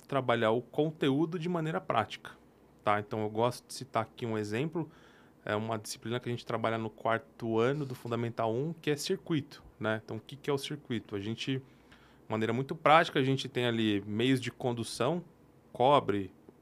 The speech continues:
alumínio, né? Massinha. Numa ponta eu tenho uma fonte de energia e na outra ponte eu tenho luz. Então, tem luz aqui no, no, no estúdio aqui, tá?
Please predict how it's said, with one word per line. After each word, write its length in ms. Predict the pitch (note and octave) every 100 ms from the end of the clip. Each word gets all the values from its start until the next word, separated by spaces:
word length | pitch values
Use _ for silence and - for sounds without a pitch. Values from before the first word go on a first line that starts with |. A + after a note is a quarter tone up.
| -
alumínio, 720 | G2+ G2+ A2 D#3+ E3 B2 G2+ - - - - -
né? 300 | - A2 A2 -
Massinha. 680 | - G#2 - C#3+ E3+ F3 B2+
Numa 260 | G#2 G#2+ A#2
ponta 360 | - B2 B2+ -
eu 40 |
tenho 140 | A2+
uma 100 | A2+
fonte 320 | G#2+ - A2+ A#2
de 60 |
energia 380 | C#3+ E3+ D3+ F#3
e 40 |
na 60 | G3+
outra 200 | F#3 F#3+
ponte 320 | - D3 D#3
eu 60 | D#3+
tenho 360 | D#3 D#3+ F3 - - - - - -
luz. 360 | F#3+ D3 - - - -
Então, 260 | A#2 G#2+ G2 -
tem 100 | B2+
luz 220 | A#2+ A#2+
aqui 240 | A2 -
no, 260 | A#2 A2+ G#2+ - -
no, 260 | G#2+ G#2
no 80 | G#2+
estúdio 360 | A#2+ - A#2+ C3+
aqui, 300 | C#3 G#2 F#2 -
tá? 180 | - G#2